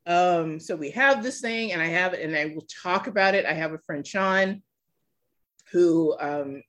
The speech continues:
is in Virginia. So he's, like, three hours ahead of me. So he'll call me at, like, you know, midnight his time, you know, two A M his time. And, like, we talk about writing. We'll talk about the problem he's at right now. And we'll talk about, like, where my story's at or where I want it to be at.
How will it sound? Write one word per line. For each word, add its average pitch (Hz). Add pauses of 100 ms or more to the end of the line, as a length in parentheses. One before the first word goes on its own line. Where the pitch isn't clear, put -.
(120)
is 175
in 208
Virginia. 214
So 196
he's, 175
like, 156
three 175
hours 165
ahead 185
of 180
me. 180
So 170
he'll 240
call 226
me 214
at, -
like, 156 (840)
you 208
know, 160
midnight 254
his 247
time, 214
you 180
know, 170
two 269
A 247
M 240
his 226
time. 185
And, 180
like, 175
we 208
talk 185
about 202
writing. 208
We'll 135
talk 151
about 156
the -
problem 139
he's 240
at 214
right 185
now. 180 (260)
And 135
we'll 123
talk 175
about, 165
like, 117
where 139
my 143
story's 180
at 151
or 139
where 135
I 139
want 151
it 156
to -
be 156
at. 147